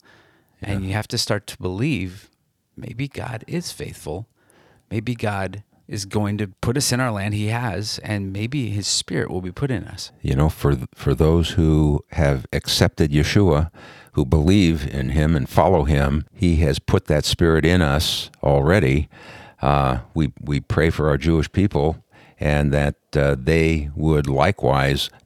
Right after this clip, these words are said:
Speaker 2: come to him before the great tribulation that is coming upon this world.
Speaker 1: Um, well, today is, uh, Yom HaShoah. It is Holocaust Remembrance Day. By the time you hear this, it will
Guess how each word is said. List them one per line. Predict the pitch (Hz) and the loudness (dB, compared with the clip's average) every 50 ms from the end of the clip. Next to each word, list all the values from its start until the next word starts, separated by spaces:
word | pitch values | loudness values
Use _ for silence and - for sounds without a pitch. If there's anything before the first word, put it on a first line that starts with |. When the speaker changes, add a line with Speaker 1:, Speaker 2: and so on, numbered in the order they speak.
| _ - | _ -2
Speaker 2:
come | - 87 101 113 | 2 2 2 2
to | - 87 | 2 2
him | 73 73 69 69 73 64 | 0 2 2 0 0 0
before | 60 69 65 - - - 78 82 101 107 85 62 60 64 65 - _ _ _ _ _ _ - | 0 -2 -4 -4 -4 -2 2 2 4 4 4 2 0 -4 -6 -12 _ _ _ _ _ _ -4
the | - 71 67 62 - 55 - _ - | -2 0 0 0 -2 -4 -10 _ -10
great | - 76 80 80 78 - | -4 0 0 0 0 0
tribulation | - - 82 71 65 65 65 67 71 67 - - 65 65 67 | -2 -2 -2 0 0 -2 0 0 0 -2 -2 -2 -2 0 0
that | 69 69 67 - | 0 0 0 -2
is | - 69 - | -4 -6 -6
coming | - - 73 71 69 - | -2 -2 0 0 -2 -2
upon | - - 78 71 69 | -2 -2 0 0 0
this | 65 - - | -2 -2 -2
world. | 65 67 65 60 58 57 57 - - _ _ _ _ - | -2 0 0 0 -2 -4 -6 -10 -12 _ _ _ _ -6
Speaker 1:
Um, | 117 117 120 123 | -4 -2 -2 0
well, | 139 139 131 | 0 0 0
today | - 151 139 135 139 143 156 151 156 147 - | 0 -2 0 0 0 0 0 -2 -4 -6 -4
is, | 123 131 123 127 131 127 120 117 - - - - - | -2 0 0 0 0 0 -2 -2 -2 -2 -4 -6 -4
uh, | 113 113 110 110 110 107 110 107 - - - _ _ _ _ _ _ _ _ - - | -2 -2 0 0 0 -2 -4 -6 -8 -12 -20 _ _ _ _ _ _ _ _ -16 -6
Yom | 110 110 123 127 127 127 131 131 131 117 - - | -2 0 0 2 2 0 0 0 -2 -4 -8 -8
HaShoah. | - 113 110 104 - - 123 117 123 127 120 | -6 -4 -4 -2 -2 -2 0 0 -2 -2 -2
It | 107 104 | -2 -2
is | 101 98 95 92 85 | -2 -2 -2 -4 -2
Holocaust | 98 113 110 107 - 117 104 101 - - | -2 -2 -4 -2 -2 -2 -2 -2 -2 -4
Remembrance | 101 101 101 101 98 95 - | -2 -2 -2 -2 -2 -4 -2
Day. | - 101 | -4 -2
By | 98 104 101 | -2 -2 -4
the | 95 | -2
time | - 107 104 101 | -2 -2 -2 0
you | 101 95 | -2 -2
hear | 90 104 98 | -2 -2 -2
this, | 95 98 95 - - | -2 -2 -4 -2 -2
it | 104 80 | -4 -2
will | 92 92 90 90 90 90 | -2 -4 -4 -4 -6 -8